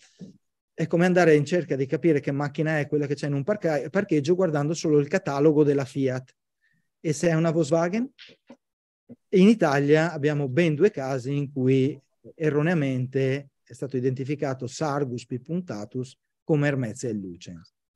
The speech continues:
E come vedremo tra un pochino, lo sviluppo degli insetti è temperatura dipendente e specie specifico. Se sbaglio la specie, sbaglio tutte le mie stime e quindi, eh,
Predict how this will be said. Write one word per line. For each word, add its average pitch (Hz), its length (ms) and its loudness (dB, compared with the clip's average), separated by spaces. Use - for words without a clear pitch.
E 180 120 -4
come 180 220 6
vedremo 160 380 4
tra 147 140 -4
un 147 80 0
pochino, 131 440 -2
lo 139 100 2
sviluppo 147 440 2
degli 123 120 -2
insetti 135 500 -4
è 135 180 0
temperatura 131 500 -2
dipendente 143 520 -2
e 113 40 -6
specie 131 300 -8
specifico. 131 680 -6
Se - 180 -6
sbaglio 147 380 2
la 160 100 0
specie, 123 580 -4
sbaglio 123 640 -4
tutte 151 240 -4
le 127 100 -2
mie 165 140 2
stime 156 540 -2
e - 140 -6
quindi, 147 600 2
eh, 104 580 -10